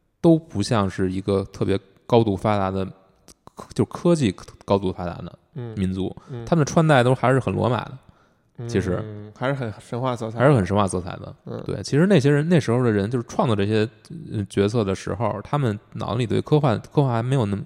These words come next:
Speaker 1: 元素还没有那种
Speaker 2: 嗯，或者说相对来讲，受众也是比较，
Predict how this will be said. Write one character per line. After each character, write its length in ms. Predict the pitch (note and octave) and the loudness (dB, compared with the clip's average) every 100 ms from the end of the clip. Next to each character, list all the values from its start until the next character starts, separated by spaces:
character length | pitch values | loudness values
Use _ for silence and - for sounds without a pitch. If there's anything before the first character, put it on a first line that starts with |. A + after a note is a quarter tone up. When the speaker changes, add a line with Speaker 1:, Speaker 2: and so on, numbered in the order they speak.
| - - - | -12 -14 -4
Speaker 1:
元 100 | G#2+ | -2
素 120 | B2+ | -2
还 120 | A2+ | -2
没 140 | A#2+ G#2 | -2 0
有 140 | C3+ | 0
那 180 | F#2 F2+ | 0 -4
种 300 | F#2 A2 F#2+ | -6 -8 -8
Speaker 2:
嗯， 100 | G2+ | -10
或 220 | - - | -6 -2
者 80 | C#3 | 0
说 180 | A2+ D3 | 0 -2
相 280 | D3 E3+ E3+ | 0 -2 0
对 160 | E3 | 0
来 160 | A#2+ A#2+ | 2 0
讲， 300 | C3 B2 B2+ C3 - - - | -2 -6 -8 -14 -20 -20 -20
受 240 | - F3 C#3 | -6 0 0
众 240 | D3 B2 | 0 -4
也 140 | A#2 | -6
是 160 | A2+ B2 | -6 -6
比 180 | - B2 | -4 -2
较， 340 | C#3 A#2 - | -2 -2 -6